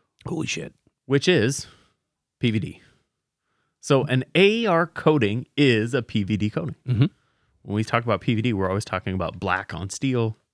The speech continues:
Speaker 2: A R coating's also P V D.
Speaker 1: Clear on clear.
Speaker 2: There's a couple ways to do this. There's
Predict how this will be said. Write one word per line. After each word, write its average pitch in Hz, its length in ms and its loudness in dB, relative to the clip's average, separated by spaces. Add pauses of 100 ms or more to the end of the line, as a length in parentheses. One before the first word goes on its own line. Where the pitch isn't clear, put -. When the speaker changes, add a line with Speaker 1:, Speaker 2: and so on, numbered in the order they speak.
(380)
Speaker 2:
A 131 80 -2
R 151 80 2
coating's 139 340 -2
also 107 300 -4
P 123 160 -6
V 120 80 -6
D. 80 200 -8 (200)
Speaker 1:
Clear 120 260 2
on 113 160 4
clear. 175 280 -2 (1120)
Speaker 2:
There's 143 140 -2
a - 20 -6
couple 202 240 0
ways 202 180 0
to 190 80 -6
do 107 120 0
this. 127 340 -4 (500)
There's 110 500 0